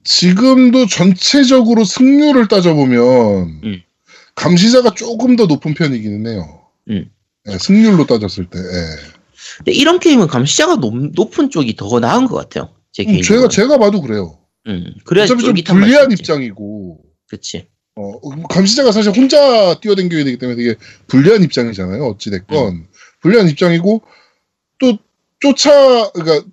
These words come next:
Speaker 1: 또 도망가는 입장에서는 또 더 쫄깃함을 느낄 수 있고, 승률이 더 높다면 감시자가.
Speaker 2: 그쵸.
Speaker 1: 네, 그런 게 있어서 어차피 재미는 그런 데서, 이런 게임의,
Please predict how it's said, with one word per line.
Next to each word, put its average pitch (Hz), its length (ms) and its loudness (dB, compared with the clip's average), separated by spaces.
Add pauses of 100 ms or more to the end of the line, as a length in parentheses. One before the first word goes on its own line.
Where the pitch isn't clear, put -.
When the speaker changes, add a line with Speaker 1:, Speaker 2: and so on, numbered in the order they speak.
Speaker 1:
또 196 140 -2
도망가는 233 540 2
입장에서는 170 520 -6
또 185 200 -12
더 170 220 -2
쫄깃함을 294 540 -2
느낄 131 220 -8
수 - 140 -14
있고, 87 300 -16
승률이 202 320 0
더 131 80 2
높다면 110 540 0
감시자가. 87 540 -10
Speaker 2:
그쵸. - 340 -18 (320)
Speaker 1:
네, 113 140 -6
그런 190 200 2
게 175 60 2
있어서 147 300 0
어차피 196 260 0
재미는 220 560 4
그런 196 220 2
데서, 196 260 -2 (320)
이런 233 260 2
게임의, 202 680 -4